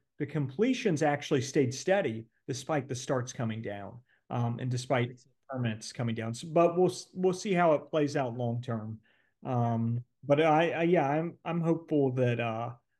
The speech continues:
Speaker 1: the housing starts side stays resilient, just
Speaker 2: Yeah.
Speaker 1: because if you look at the sales, which is the very beginning of the funnel, the, the builders have done a good job in terms of moving sales back up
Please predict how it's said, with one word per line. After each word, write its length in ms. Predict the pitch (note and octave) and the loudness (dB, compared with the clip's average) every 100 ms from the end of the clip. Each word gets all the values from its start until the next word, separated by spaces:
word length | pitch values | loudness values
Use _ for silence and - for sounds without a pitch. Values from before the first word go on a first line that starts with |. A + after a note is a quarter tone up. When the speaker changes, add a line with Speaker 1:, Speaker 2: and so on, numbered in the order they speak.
| - | -8
Speaker 1:
the 60 | C3 | -2
housing 380 | D3 B2 C3+ | 0 2 0
starts 640 | B2 C#3+ A#2+ B2 - - - _ - | -2 0 0 0 -10 -16 -20 _ -18
side 560 | - C#3 A#2+ A#2 A#2 | -4 0 2 2 -2
stays 420 | - - A#2+ A2+ - _ _ - | -4 0 2 0 -4 _ _ -6
resilient, 600 | C#3 B2 A#2+ A2+ G#2+ - _ _ - | -4 0 0 0 -4 -12 _ _ 2
just 180 | G#3 | 2
Speaker 2:
Yeah. 120 | G3 A3 | 2 2
Speaker 1:
because 260 | F3+ C#3+ | 2 2
if 60 | D#3 | 0
you 80 | - _ | -6 _
look 180 | F#3 F#3 | 0 0
at 80 | F3+ | -2
the 80 | C3 | -8
sales, 680 | - D3 C3 D3+ F#3 F#3 - _ _ | -4 0 2 2 2 -2 -8 _ _
which 180 | D3 B2 | -6 -4
is 140 | C3 | -4
the 60 | B2 | -2
very 300 | B2 C#3+ C#3+ | 2 4 4
beginning 460 | C#3 B2 B2+ C3+ D3+ | 2 0 0 -2 -4
of 100 | D#3+ | -4
the 80 | E3+ | -4
funnel, 500 | F#3 F#3+ G3+ G3 - - _ - | -2 0 0 -2 -8 -20 _ 2
the, 120 | F#3+ | 2
the 200 | - A#3 | 4 -2
builders 480 | G3 C4+ C#4+ C4+ - | 2 0 0 -4 -4
have 140 | E3 | -2
done 240 | B2 E3 D#3+ | 0 0 0
a 60 | |
good 200 | A#2+ B2+ | 0 -2
job 440 | A#2+ D3+ E3 - - _ | -4 -6 -8 -14 -18 _
in 80 | C#3+ | -8
terms 280 | B2+ D3 B2+ | -4 -4 -4
of 60 | B2 - | -8 -12
moving 500 | D3+ C3+ C#3 D3+ D3 B2+ | -8 0 4 4 2 -2
sales 380 | C#3 C#3 C3+ | -2 -2 -2
back 300 | B2+ A#2+ A#2 | -2 -4 -2
up 260 | B2+ A2+ | -2 -4